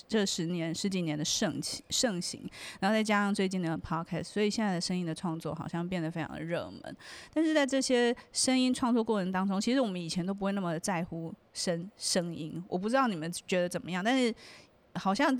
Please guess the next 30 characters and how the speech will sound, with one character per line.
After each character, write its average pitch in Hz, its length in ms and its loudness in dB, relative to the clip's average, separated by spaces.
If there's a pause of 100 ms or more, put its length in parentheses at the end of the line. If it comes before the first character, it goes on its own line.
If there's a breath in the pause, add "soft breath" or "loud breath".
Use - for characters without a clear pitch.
以 220 160 2
前 240 220 6
觉 269 120 6
得 311 100 6
只 233 180 -2
有 233 100 6
那 226 120 2
些 220 220 4
什 214 120 0
么 175 240 0
音 233 260 2
响 170 280 -2
发 175 240 -2
烧 175 280 -2
友 175 200 -2
会 190 180 -2
在 185 320 2
乎 185 220 -4
声-， 185 480 -6
声 214 340 2
音 202 220 -2
的 175 120 -4
内 170 260 -4
容 80 220 -8
或 180 80 -2
声 180 180 -4
音 175 100 -6
的 160 80 -8
品 - 220 -10 (120)
质， - 280 -8